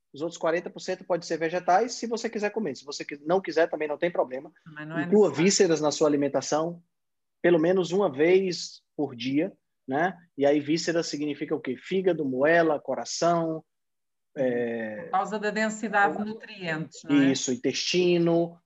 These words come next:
Speaker 1: pulmão, rim, sempre esteja, esteja incluindo vísceras na sua alimentação, né?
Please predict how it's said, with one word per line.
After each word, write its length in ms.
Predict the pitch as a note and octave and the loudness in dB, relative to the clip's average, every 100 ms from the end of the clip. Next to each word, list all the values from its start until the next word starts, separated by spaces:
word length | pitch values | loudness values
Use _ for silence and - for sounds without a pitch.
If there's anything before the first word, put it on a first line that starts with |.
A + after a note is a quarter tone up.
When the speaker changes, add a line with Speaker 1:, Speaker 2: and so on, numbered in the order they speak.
| _ | _
Speaker 1:
pulmão, 680 | F3 D#3+ D3+ E3 E3+ E3+ D#3+ | 2 4 4 4 4 0 -2
rim, 480 | C#3+ E3 F3 F3+ F3 | -2 0 0 -2 -6
sempre 400 | - A3 A3 E3+ | -2 0 0 0
esteja, 420 | F3 F3 E3 - _ C3 - - | 0 2 0 -8 _ -12 -10 -12
esteja 360 | - D#3+ D#3+ | -4 -2 -2
incluindo 340 | D#3+ C#3+ C#3+ A#2+ | -4 -4 -4 -2
vísceras 380 | D3 D#3 D3 B2+ | -4 -4 -6 -6
na 80 | |
sua 140 | - B2+ | -4 -4
alimentação, 600 | A2+ A2+ A2+ - D3 F#3+ _ - - _ | -4 -6 -8 -4 -4 -6 _ -20 -20 _
né? 260 | C3 D3 | 0 0